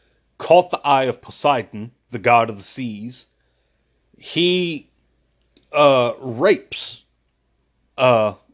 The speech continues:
Medusa in the temple of Aphrodite, I believe, and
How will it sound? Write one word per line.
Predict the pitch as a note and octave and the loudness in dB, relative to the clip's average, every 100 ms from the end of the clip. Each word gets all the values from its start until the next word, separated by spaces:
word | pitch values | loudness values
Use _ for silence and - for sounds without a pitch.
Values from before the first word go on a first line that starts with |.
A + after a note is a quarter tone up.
| _ _ _ _ _ _ _ _ _ _ | _ _ _ _ _ _ _ _ _ _
Medusa | C3+ C3 A#2+ A2 - A2+ - _ _ _ - | -4 -2 -2 -2 -4 -4 -6 _ _ _ 0
in | C#3 C#3 C3 | 2 2 -2
the | A#2+ | -6
temple | - E3 D3 D3 C3+ C3 | -4 -4 -2 -2 -2 -2
of | B2 A2 - | -2 -2 -2
Aphrodite, | B2+ C3 A2 E3 D3 G2+ G2+ | -4 -4 -2 -2 -2 -6 -8
I | A#2 | -8
believe, | G2 G#2 G2+ G#2+ A#2+ _ _ _ _ _ _ _ _ _ | -6 -8 -6 -8 -12 _ _ _ _ _ _ _ _ _
and | C#3 C3+ B2+ A#2+ A#2 A2+ - | -2 0 0 -2 -4 -6 -12